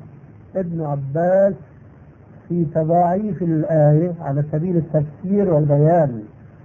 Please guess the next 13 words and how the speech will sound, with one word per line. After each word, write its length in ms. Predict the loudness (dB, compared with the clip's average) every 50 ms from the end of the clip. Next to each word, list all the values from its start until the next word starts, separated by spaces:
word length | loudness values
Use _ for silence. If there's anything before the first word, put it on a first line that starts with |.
| -20 -20 -20 -20 -20 -10 -2
ولا 260 | 0 0 2 2 2
يعني 520 | 2 2 2 0 0 0 -2 -2 -2 -2 -4 -6 -6
أنها 380 | -4 -2 0 2 2 4 4 4
لفظة 480 | 2 0 0 -2 -2 -2 0 0 0 -2 -4 -12 -12 -6 -2
ثابتة 720 | 0 0 0 0 -2 -2 -2 -2 -2 -4 -2 -2 -2 -2 -2 -4 -6 -6 -4
في 60 | -4
القرآن. 420 | -4 -2 0 0 0 2 0 0 -2 -4 -8 -12 -12 -12 -12 -12 -12 -12 -10 -10 -10 -10 -10 -10 -10 -10 -12 -12 -12 -12 -14 -14 -12 -6 -2
وعلى 240 | 0 0 2 2 0
كل 260 | 0 -2 -2 -2 -2
حال 240 | 0 0 0 -2 -2 -4 -12 -16 -16 -16 -14 -14 -14 -16 -16 -16 -16 -18 -18 -18 -18 -20 -20 -12 -4 0
ابن 100 | 0 0 0
عباس 520 | -2 -4 -2 -2 0 2 2 2 2 0 -2 -10 -12 -8 -6 -4
رواية 280 | -2 -2 -2 -2 -2